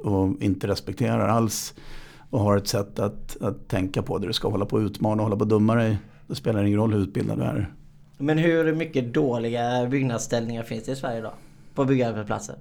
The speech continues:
Speaker 2: Eller är det liksom, om vi, om vi tar den, vi hoppar in där lite.
Speaker 1: Förra året så, så tjugohundraarton så, så läste jag någon artikel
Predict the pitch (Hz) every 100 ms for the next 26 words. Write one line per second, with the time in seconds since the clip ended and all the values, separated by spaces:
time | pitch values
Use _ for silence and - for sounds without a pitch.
0 | - 131 135 139 135 135 131 127 123 127
1 | 131 131 139 139 135 135 131 123 131 151
2 | - 135 135 131 139 123 135 151 - -
3 | - 151 123 185 151 117 - - 123 117
4 | 123 - - 139 117 127 131 - - 196
5 | - - 127 117 120 117 - 147 139 139
6 | 131 131 - 131 123 107 - 120 113 113
7 | 117 120 110 - - 107 104